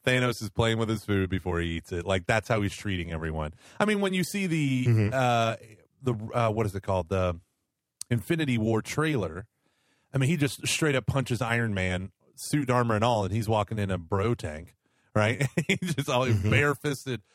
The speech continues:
Speaker 1: knocks him straight out, you know? And so you
Speaker 2: Mm-hmm.
Speaker 1: know that he's just like, "This is nothing to me. This is nothing to me. Y'all are nothing to me. I got this." Mm. Playing with his food before he eats it. But that arrogance will be his downfall.
Speaker 2: Well, you know,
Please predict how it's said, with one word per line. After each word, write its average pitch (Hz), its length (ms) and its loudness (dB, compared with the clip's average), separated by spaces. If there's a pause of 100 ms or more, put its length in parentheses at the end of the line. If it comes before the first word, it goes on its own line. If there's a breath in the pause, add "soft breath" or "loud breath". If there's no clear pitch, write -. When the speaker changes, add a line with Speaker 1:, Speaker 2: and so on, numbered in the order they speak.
(160 soft breath)
Speaker 1:
knocks 123 400 0
him 110 100 -4
straight 117 340 0
out, 104 300 2
you 101 120 -2
know? 101 180 0 (640 soft breath)
And 127 140 0
so 151 140 2
you 131 180 0
Speaker 2:
Mm-hmm. 147 40 4
Speaker 1:
know 160 160 2
that 131 140 0
he's 131 180 -4
just 123 240 -2
like, 104 220 0
"This 120 140 -2
is 131 80 -4
nothing 156 360 0
to 95 60 -2
me. 80 240 -10
This 120 160 0
is 135 40 2
nothing 120 340 0
to 92 60 -6
me. 85 120 -4
Y'all 113 260 2
are 110 60 0
nothing 98 320 -2
to 87 60 -6
me. 85 160 -8
I 95 120 -2
got 92 240 0
this." - 320 -18 (120)
Mm. 147 360 -2 (480)
Playing 165 320 0
with 175 140 0
his 160 140 -4
food 147 260 0
before 117 300 -2
he 107 80 0
eats 90 220 -6
it. 78 120 -8 (360 loud breath)
But 127 280 2
that 117 260 0 (120)
arrogance 127 680 -2
will 90 160 -2
be 104 280 -4
his 170 260 -6
downfall. 87 1120 -6 (380 loud breath)
Speaker 2:
Well, 170 160 2
you 180 100 2
know, 160 120 4